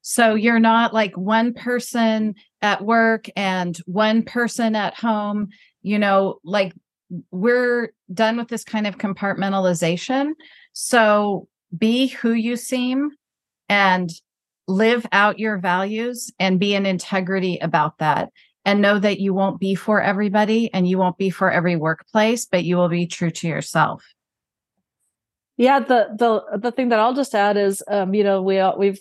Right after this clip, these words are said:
Speaker 2: all heard this, um, "Know thyself" quote from, I can't remember which, you know, philosopher, either
Speaker 1: <laughs>
Speaker 2: Aristotle or Socrates, but you know what? It's easier said than done. Um,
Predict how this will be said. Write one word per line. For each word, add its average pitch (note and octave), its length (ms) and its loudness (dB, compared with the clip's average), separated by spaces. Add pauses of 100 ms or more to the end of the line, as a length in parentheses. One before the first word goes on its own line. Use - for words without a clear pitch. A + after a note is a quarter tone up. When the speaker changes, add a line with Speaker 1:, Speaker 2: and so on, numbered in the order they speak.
Speaker 2:
all G3 300 -2
heard F#3+ 320 -2
this, F#3+ 220 0
um, F3+ 220 2
"Know F#3 160 2
thyself" F#3 720 -2
quote F#3+ 400 -4
from, F#3 280 -2
I F3 100 -4
can't G#3+ 260 -4
remember G#3 400 -2
which, G3 420 -6
you G3+ 80 -2
know, F#3 220 -2
philosopher, F#3 1000 -6
either G3 160 -2
Speaker 1:
<laughs> A3+ 160 0
Speaker 2:
Aristotle G#3+ 480 4
or F#3+ 140 0
Socrates, G#3+ 680 0 (240)
but D4+ 120 0
you D4 80 4
know D4+ 100 2
what? D4+ 220 0
It's C4+ 260 -2
easier B3+ 460 2
said G#3 380 -2
than F#3+ 340 -4
done. F#3 440 -2 (580)
Um, A3+ 320 2